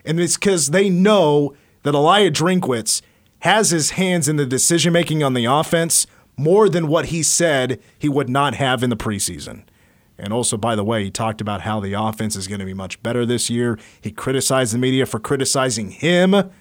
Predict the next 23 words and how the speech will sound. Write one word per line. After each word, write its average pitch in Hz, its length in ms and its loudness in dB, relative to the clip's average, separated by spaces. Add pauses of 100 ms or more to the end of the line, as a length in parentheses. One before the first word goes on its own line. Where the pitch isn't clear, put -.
(480)
after 151 260 4
they've 160 200 2
gone 147 240 0
back-to-back 160 600 4
years 151 260 4
winning 151 240 0
just 143 240 0
three 156 240 2
games 147 400 2
in 147 80 4
S 151 180 0
E 147 60 0
C 135 200 0
play. 143 460 2 (260)
He 143 100 0
has 120 120 0
not 165 220 4
had 180 160 4
a 156 60 6
winning 143 340 4
season 208 680 2 (540)
at 175 220 2
Missouri. 180 640 2